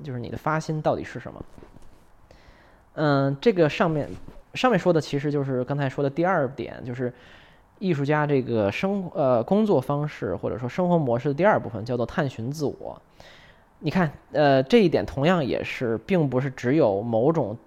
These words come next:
具-，具备某种具体才华的人才能做的事情。其实我们每个人都可以用各种的方式去探寻自我。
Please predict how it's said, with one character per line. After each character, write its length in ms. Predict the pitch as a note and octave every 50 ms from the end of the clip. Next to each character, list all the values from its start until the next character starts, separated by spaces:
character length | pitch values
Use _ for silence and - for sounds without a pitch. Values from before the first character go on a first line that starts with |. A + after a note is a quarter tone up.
| - - C#3
具-， 280 | - - - G3 E3
具 240 | D#3 - - B3+ A#3
备 200 | E3+ F3 F#3+ D#3+
某 240 | C#3 B2 A#2 B2+ D#3
种 160 | D3+ A2 G#2 A#2
具 180 | - - G3+ D#3+
体 160 | - - A#2+
才 320 | - - - - G2 C3+
华 240 | D3 - A#2+ F#2 G2+
的 80 | G#2 G2
人 260 | G2 E2 C#2 D2 - - - - - - - -
才 240 | - - - - B2+
能 160 | C3 B2+ B2
做 160 | C3 C#3+ C3 G#2+
的 60 | G2+
事 160 | - - G#2
情。 160 | - - A#2
其 120 | A#2 - C#3+
实 60 | D#3+
我 140 | E3 C#3 C3
们 80 | C#3
每 260 | D3+ C#3+ C3 A2+ C#2+
个 100 | - -
人 240 | D3 D3+ C#3+ A#2 A#2+ A#2+
都 200 | - E3+ F3 F3+
可 200 | - - - B2+
以 240 | A2+ F#2+ F2 C#2+ - - - - - - - -
用 140 | E3 D#3+
各 160 | D#3+ - C4+ G#3+
种 120 | D3 G#2+
的 60 | A2+
方 240 | B2 - E3 F#3 G#3+
式 140 | - F3+ C#3+
去 160 | - - C#3
探 200 | - - C#3 A2+
寻 160 | - G#2+ G#2+
自 140 | A2 - -
我。 320 | - - - - - -